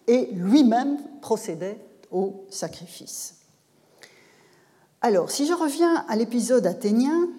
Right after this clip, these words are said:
il est clair que cet épisode nous livre diverses composantes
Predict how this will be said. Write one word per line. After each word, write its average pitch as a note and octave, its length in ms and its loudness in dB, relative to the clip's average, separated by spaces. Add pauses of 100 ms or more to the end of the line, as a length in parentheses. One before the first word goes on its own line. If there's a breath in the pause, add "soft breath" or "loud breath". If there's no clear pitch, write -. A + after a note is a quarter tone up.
(1300)
il F#3+ 120 -4
est F#3 60 -4
clair C#4+ 320 -4
que G#3+ 260 -4 (120)
cet - 400 -14
épisode G#3 680 -8
nous F#3 240 -4
livre F3+ 520 -6 (520)
diverses G3 480 -2
composantes F#3 840 -10